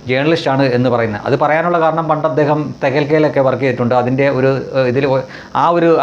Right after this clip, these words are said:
അനുഭവത്തിലായിരിക്കും അയാൾ ഇങ്ങനെ പറഞ്ഞത്. എന്തായാലും ഈ മാത്യു സാമുവൽ എന്ന വ്യക്തി ഇപ്പോൾ ചെന്ന് പെട്ടിരിക്കുന്ന, ഏ-, ശരിക്കും പറഞ്ഞു കഴിഞ്ഞാൽ ഒരു ഊരാക്കുടുക്കാണ്. പ്രത്യേകിച്ചും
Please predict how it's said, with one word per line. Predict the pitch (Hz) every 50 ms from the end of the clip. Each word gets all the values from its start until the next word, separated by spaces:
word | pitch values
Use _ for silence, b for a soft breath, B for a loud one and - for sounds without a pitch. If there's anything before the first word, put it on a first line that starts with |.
| 147 147
അനുഭവത്തിലായിരിക്കും | 147 151 139 151 165 165 160 156 143 139 135 143 147 131
അയാൾ | 135 135 127 123
ഇങ്ങനെ | 131 135 120 -
പറഞ്ഞത്. | 117 120 131 123 113 120 120 117
എന്തായാലും | 120 139 139 135 147 156 151 - B B B B B B B 131
ഈ | 135 127 127
മാത്യു | 123 123 123 - 170 160 -
സാമുവൽ | 165 156 160 160 160 151 151
എന്ന | 151 151 143 127
വ്യക്തി | 127 123 120 - - 156 135 120 127 123
ഇപ്പോൾ | 120 - 147 139 -
ചെന്ന് | 151 139 143 139 139
പെട്ടിരിക്കുന്ന, | 139 120 - - 139 151 143 151 147 135 139 135 135 135 131 - - - 120 117
ഏ-, | 123 131 139 135 131 135 120
ശരിക്കും | - 135 131 131 156 151 151
പറഞ്ഞു | 143 139 147
കഴിഞ്ഞാൽ | 143 143 143 143 143 143 - 113 120 127
ഒരു | 127 135 139 131 123 120
ഊരാക്കുടുക്കാണ്. | 135 135 151 143 135 147 135 127 - 120 110 113 110 -
പ്രത്യേകിച്ചും | 110 131 135 131 120 123 135